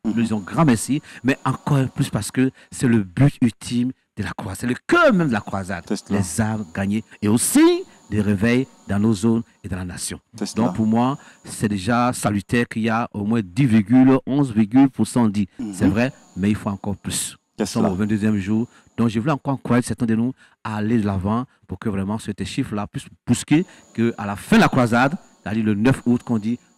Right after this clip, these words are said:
Speaker 2: nous avons gagné cinq mille âmes et voire même les baptêmes qui vont venir connaître une croissance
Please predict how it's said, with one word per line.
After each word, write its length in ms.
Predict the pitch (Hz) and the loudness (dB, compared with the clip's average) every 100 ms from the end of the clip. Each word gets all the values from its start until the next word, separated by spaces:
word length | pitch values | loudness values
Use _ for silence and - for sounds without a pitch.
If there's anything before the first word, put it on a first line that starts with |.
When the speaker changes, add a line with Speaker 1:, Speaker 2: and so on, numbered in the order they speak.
| - | -6
Speaker 2:
nous 160 | 110 101 | 0 2
avons 160 | 107 | 2
gagné 280 | 101 98 107 | 0 -2 -4
cinq 300 | - - 143 | -4 0 2
mille 120 | 120 - | 4 2
âmes 200 | 110 117 - | -2 -4 -4
et 80 | 98 | -6
voire 180 | 98 160 | -4 -2
même 100 | 180 | -2
les 80 | 127 | -2
baptêmes 420 | 113 110 139 143 | -2 -2 -2 -2
qui 140 | - 107 | -2 -2
vont 280 | 107 131 - _ _ | 0 -2 -6 _ _
venir 340 | 123 95 98 113 | -8 -4 -4 -4
connaître 500 | - 98 104 110 110 - _ 110 | -2 -2 0 -2 -4 -6 _ -12
une 80 | |
croissance 540 | 104 95 - 101 - | -8 -8 -8 -10 -12